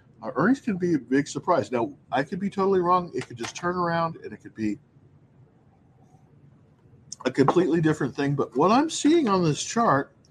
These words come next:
is I'm seeing an awful lot of selling activity down here. This is volume, and look, all these red bars, and they're all above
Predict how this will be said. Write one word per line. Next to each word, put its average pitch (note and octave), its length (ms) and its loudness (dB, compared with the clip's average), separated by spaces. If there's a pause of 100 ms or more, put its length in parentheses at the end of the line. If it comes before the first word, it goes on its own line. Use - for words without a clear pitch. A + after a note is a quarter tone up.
(360)
is A#2+ 100 -18
I'm A3 160 0
seeing F#3 280 0
an B2+ 180 -2
awful B3+ 460 2
lot D#3 440 2 (120)
of C#3 480 2 (560)
selling D#3+ 540 2
activity A#2 680 -2 (180)
down G#2 220 -10
here. F2+ 220 -16
This - 240 -12
is - 60 -18
volume, C#3 480 0 (100)
and A#2+ 180 -4
look, G3+ 240 0 (200)
all D#3+ 220 -2
these G3 180 -2
red E3+ 240 -2
bars, E3+ 320 0
and C3 120 -4
they're B2 120 -4
all D3+ 280 0
above B2+ 460 -2